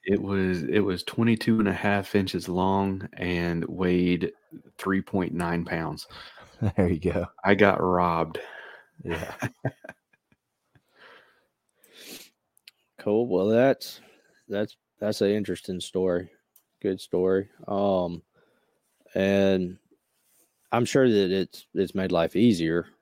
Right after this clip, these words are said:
Speaker 3: on you, especially, uh, now knowing that you'll be able to have new content still coming out, it, with,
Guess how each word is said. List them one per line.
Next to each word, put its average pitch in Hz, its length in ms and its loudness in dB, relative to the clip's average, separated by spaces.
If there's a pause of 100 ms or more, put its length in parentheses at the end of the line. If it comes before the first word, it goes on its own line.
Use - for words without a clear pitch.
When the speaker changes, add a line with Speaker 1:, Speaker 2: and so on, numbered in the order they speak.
(120)
Speaker 3:
on 87 240 0
you, 85 120 -4
especially, 95 800 2
uh, 90 460 -2 (220)
now 107 320 2
knowing 104 280 4
that 95 180 2
you'll 98 120 6
be 98 100 6
able 92 140 6
to 90 80 4
have 92 240 4
new 95 160 0
content 92 460 0
still 90 200 0
coming 90 320 -2
out, 85 360 2
it, - 240 -4
with, 92 580 -2